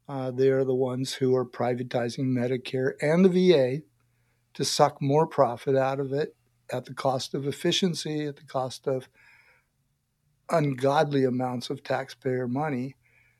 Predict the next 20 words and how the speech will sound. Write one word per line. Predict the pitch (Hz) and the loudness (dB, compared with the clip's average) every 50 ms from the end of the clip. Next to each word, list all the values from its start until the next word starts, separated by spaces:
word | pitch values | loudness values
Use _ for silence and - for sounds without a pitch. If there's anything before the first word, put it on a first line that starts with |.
| _ - | _ -4
And | 160 165 | -2 -2
they're | 165 | 2
getting | 160 214 277 233 170 147 | 4 4 4 4 2 0
away | 131 123 131 151 175 180 | -2 0 2 4 4 4
with | 156 135 123 - 147 | 4 2 0 -2 -6
it | 131 | -8
because | 147 139 147 139 | -8 -8 -4 0
they | 143 139 | 2 4
also | 139 147 147 - - 143 | 4 4 2 0 -2 -6
control | 123 - 127 113 - 123 120 113 | -6 -6 -8 -8 -6 -6 -6 -6
the | 117 120 | -6 -6
media. | 123 123 127 131 123 120 107 - - - _ _ _ _ _ _ _ _ _ _ _ _ _ _ _ _ _ _ - | -4 -4 -4 -2 -4 -4 -6 -10 -12 -18 _ _ _ _ _ _ _ _ _ _ _ _ _ _ _ _ _ _ -12
And, | 131 120 117 120 117 117 120 117 - _ _ _ _ _ _ _ _ _ _ _ _ _ _ _ _ _ _ _ - - | -10 -10 -8 -6 -6 -6 -6 -6 -8 _ _ _ _ _ _ _ _ _ _ _ _ _ _ _ _ _ _ _ -12 -8
and | - 127 120 | -4 -4 -2
the | 120 | 0
media, | 131 131 131 120 120 117 | 0 0 0 0 0 -2
of | 113 110 - | -4 -4 -6
course, | - 139 123 120 123 - - - - - _ | -4 -2 -2 -2 -2 -6 -8 -10 -12 -14 _
controls | - 135 123 120 - - 131 127 127 120 - - | -6 -6 -4 -4 -2 -2 0 0 0 -2 -6 -4
the | - 139 123 117 | -2 -2 -2 -2